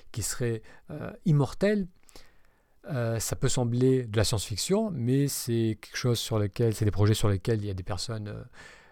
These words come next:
euh, euh, intelligentes, qui ont de très gros moyens, qui travaillent dessus, comme par exemple, euh, il y a un projet qui s'appelle Nora-, Neuralink, qui est, euh, conduit par Elon Musk,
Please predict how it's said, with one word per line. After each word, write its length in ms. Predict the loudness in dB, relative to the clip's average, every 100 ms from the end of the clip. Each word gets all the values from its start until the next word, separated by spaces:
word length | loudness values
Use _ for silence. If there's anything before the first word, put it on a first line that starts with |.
| -16
euh, 180 | -12 -10 -12 -16 -20 -20 _ _ _ _ _ -20 -20 _ _ -20 -12
euh, 460 | -10 -8 -8 -12 -8
intelligentes, 920 | -4 0 2 2 2 2 0 -4 -14 -12 -8
qui 80 | -6
ont 60 |
de 80 | -4
très 280 | -4 0 2
gros 200 | 2 0
moyens, 500 | 0 0 -2 -6 -10 -16 -20 -20 _ -20 -12
qui 100 | -4
travaillent 340 | 2 6 6
dessus, 480 | 2 0 2 2 0 _ -20 -10
comme 140 | -6
par 160 | -2 -2
exemple, 440 | -2 -4 -6 -6
euh, 140 | -6 -8 -16 -18 -8
il 40 |
y 40 | -6
a 40 |
un 20 |
projet 240 | -2 -2 -2
qui 80 | -2
s'appelle 340 | 0 0 0
Nora-, 480 | -2 0 0 0 -2
Neuralink, 600 | -2 0 2 2 0 -4 -16 -20 -20 -20
qui 440 | -10 -4 0 2 2
est, 20 |
euh, 380 | 2 0 -2 -4 -8 -14 -14 -14 -6
conduit 340 | 2 4 4 4
par 260 | 4 2
Elon 200 | 4 2
Musk, 500 | 4 4 2 0 -6